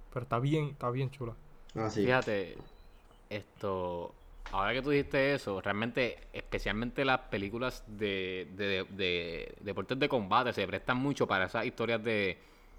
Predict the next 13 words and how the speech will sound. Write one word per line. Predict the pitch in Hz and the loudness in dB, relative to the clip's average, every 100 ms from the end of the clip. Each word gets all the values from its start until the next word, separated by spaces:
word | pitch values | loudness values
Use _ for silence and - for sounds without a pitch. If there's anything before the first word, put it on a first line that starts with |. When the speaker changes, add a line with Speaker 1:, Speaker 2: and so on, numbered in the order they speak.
| - - - | -20 -20 -2
Speaker 3:
de | 101 | 0
overcoming, | 98 90 - 131 113 | 2 0 0 2 2
Speaker 1:
Sí, | 95 | 2
Speaker 3:
de, | 90 | 4
Speaker 1:
de | 143 | 4
superación. | 139 131 135 | 6 6 4
Speaker 3:
de | 139 | 0
esta | 135 | -2
success | - 120 - 120 | -6 -4 0 0
story, | - 123 123 | 2 2 4
de, | 113 98 | 4 4
de | 92 | 2
sobresalir, | - 98 98 104 95 107 110 | 0 0 0 2 2 2 0